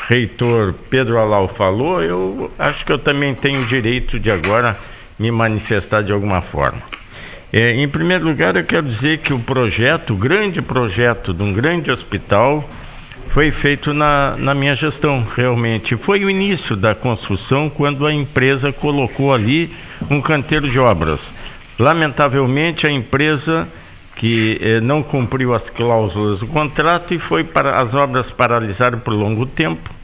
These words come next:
cabendo mais adiante o reitor Delpino, que em seguida, eh, assumiu a,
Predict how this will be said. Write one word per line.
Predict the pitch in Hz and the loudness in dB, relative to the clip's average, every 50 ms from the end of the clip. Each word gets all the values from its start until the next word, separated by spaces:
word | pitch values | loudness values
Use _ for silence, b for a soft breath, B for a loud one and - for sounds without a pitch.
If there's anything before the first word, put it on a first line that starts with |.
| B B B B B B B B B B B B - | B B B B B B B B B B B B -2
cabendo | - 123 123 107 104 135 143 139 131 123 127 | 2 2 2 2 2 0 0 0 0 0 0
mais | 127 127 131 131 127 110 - | 2 2 2 2 0 0 2
adiante | 123 110 101 87 - 117 117 117 110 - - 117 | 2 2 2 0 -2 0 0 0 -2 -4 -4 -2
o | 113 | -2
reitor | 104 92 110 104 101 - - - 110 107 104 101 95 82 82 - | 0 0 0 -2 -2 -4 -4 -2 0 0 2 0 0 -2 -4 -4
Delpino, | 92 107 120 117 90 - 123 131 151 160 165 156 131 | 0 0 0 0 0 -2 -2 -2 -2 -2 -2 -4 -4
que | 107 - - 101 | -6 -4 -4 -2
em | 90 98 104 101 | 0 0 0 -2
seguida, | - - - 92 85 82 104 110 107 82 78 82 76 | -2 -2 -4 -4 -2 0 0 0 0 0 0 0 0
eh, | 71 52 - - B B B B B B B - 85 87 76 - | 0 -2 -4 -2 B B B B B B B -2 0 0 2 2
assumiu | 73 90 87 - - - 95 90 92 98 98 95 90 90 | 0 0 0 -2 -2 -2 0 0 2 0 0 2 2 2
a, | 85 80 73 71 65 58 | 2 2 2 0 -2 -4